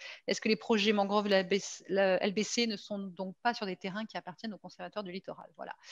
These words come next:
Alors, on va peut-être commencer, euh, par ces, ce premier jeu de questions.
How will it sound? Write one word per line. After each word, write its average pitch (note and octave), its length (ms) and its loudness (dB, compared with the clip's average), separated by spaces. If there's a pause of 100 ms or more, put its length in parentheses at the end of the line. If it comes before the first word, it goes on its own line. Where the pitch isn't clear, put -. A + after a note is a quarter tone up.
(240)
Alors, G#3 200 12
on - 20 12
va A3 80 10
peut-être B3 180 0
commencer, B3+ 640 4 (120)
euh, F3+ 1000 2 (320)
par - 160 6
ces, - 460 0 (140)
ce - 160 -6
premier A#3 300 4
jeu A3 160 4
de A3 100 2
questions. B3+ 720 4